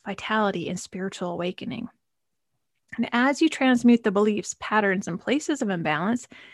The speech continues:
this allows you to access the deeper wisdom and healing messages your body holds.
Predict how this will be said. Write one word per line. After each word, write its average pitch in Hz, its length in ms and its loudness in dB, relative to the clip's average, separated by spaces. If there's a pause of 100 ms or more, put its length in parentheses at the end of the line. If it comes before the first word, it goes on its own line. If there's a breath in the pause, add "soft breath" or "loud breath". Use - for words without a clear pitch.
(220 soft breath)
this 247 200 0
allows 214 420 4
you 214 80 4
to - 180 -6
access 196 360 2
the 196 180 -4 (120)
deeper 254 360 2
wisdom 214 360 2
and 190 100 0
healing 202 480 0 (300 soft breath)
messages 202 520 -4
your 185 80 -8
body 170 280 -4
holds. - 480 -12